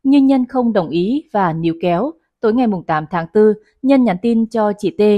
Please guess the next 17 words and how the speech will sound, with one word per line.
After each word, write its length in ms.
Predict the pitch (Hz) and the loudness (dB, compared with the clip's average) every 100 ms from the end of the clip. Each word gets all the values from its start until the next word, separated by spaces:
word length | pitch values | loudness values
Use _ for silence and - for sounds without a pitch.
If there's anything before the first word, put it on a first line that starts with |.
| 202 _ _ | -2 _ _
hù 160 | 247 208 | -2 0
dọa 280 | 208 156 165 | 2 0 0
giết 240 | 240 294 | -4 -2
người 180 | 220 170 | -2 0
yêu 240 | 196 214 | 0 0
và 220 | 202 190 | 0 -4
cả 280 | 156 185 156 | -2 -2 -4
cha 240 | 139 202 190 | -4 -4 -4
mẹ 180 | 180 151 | -4 -4
chị 120 | 180 | -6
T 100 | - 202 202 190 _ _ | 0 2 2 0 _ _
để 240 | 240 208 170 | 2 2 2
chị 120 | 196 | -4
này 140 | 175 160 | -6 -4
sự 380 | 190 175 - - | -4 -4 -4 -4
quay 160 | 214 | -2
lại 160 | 202 | 0